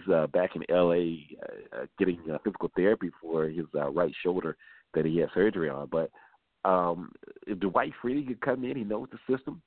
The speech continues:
be a mentor to Takk, uh, McKinley, and also help Vic Beasley again this season and help the Falcons get to the Super Bowl, why not?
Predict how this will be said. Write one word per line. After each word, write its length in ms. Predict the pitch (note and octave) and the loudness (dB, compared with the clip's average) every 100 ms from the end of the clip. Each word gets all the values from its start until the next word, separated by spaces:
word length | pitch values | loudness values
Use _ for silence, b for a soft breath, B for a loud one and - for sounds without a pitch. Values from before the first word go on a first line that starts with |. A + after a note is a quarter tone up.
| _ | _
be 100 | G#2 | 2
a 40 | G2 | 2
mentor 500 | F#2 A#2 - B2+ - | 0 -2 -4 -8 -8
to 80 | A#2 - - | -10 -4 0
Takk, 160 | B2+ - - | 0 -2 -4
uh, 160 | G2 G#2 | -2 -2
McKinley, 580 | G#2+ A2 - A#2 C#3+ - B B | -6 -6 -2 -2 -4 -8 B B
and 140 | - G2 | 0 2
also 580 | A2+ B2 B2 A2+ A2 G#2 | 2 2 4 4 4 2
help 200 | A2+ - _ - | 0 0 _ -2
Vic 120 | C3 | 0
Beasley 340 | G#2 B2 B2 A2 | 0 0 0 -2
again 300 | G#2 A#2 A2 | 0 -2 -2
this 80 | B2+ - | -2 -4
season 300 | B2+ C3+ E3 _ | -4 -4 -8 _
and 180 | F2 F2 | -4 0
help 160 | A#2 | 0
the 80 | - | 0
Falcons 360 | - A#2+ A#2+ G#2 | 2 2 0 -6
get 100 | - - | -10 -14
to 60 | |
the 60 | A2+ - | -16 -14
Super 140 | C3 | -6
Bowl, 280 | B2 C#3+ D#3 | -4 -4 -4
why 160 | - F#3+ | -6 -4
not? 260 | G#3+ A#3 - | -4 -6 -6